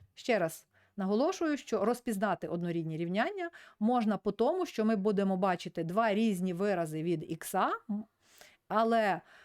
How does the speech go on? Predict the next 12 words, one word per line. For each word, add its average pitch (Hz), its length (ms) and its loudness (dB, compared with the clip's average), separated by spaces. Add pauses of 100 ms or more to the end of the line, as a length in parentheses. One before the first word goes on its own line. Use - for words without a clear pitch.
(720)
мають 226 340 4
бути, 196 480 2 (160)
е, 165 400 -2
квадрати 226 500 0
цих 330 220 -2
виразів 285 560 0
і 254 240 0
має 185 260 0
бути 247 240 -2
добуток 208 600 -4
перших 170 460 -6
степенів. 160 540 -8